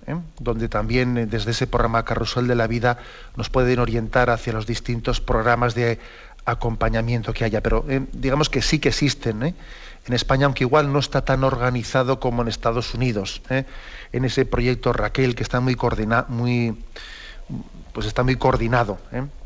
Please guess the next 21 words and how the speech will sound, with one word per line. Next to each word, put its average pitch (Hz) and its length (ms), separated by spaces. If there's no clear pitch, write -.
Estamos 123 400
también 127 280
en 117 120
algunas 113 300
diócesis, 123 480
como 107 340
la, 101 520
la 113 80
diócesis 120 320
palentina, 120 560
desde 117 160
la, 117 100
desde 117 280
la 120 80
que 117 120
yo 123 120
hablo, 123 300
también 123 280
poniendo 123 360
en 117 60
marcha 120 480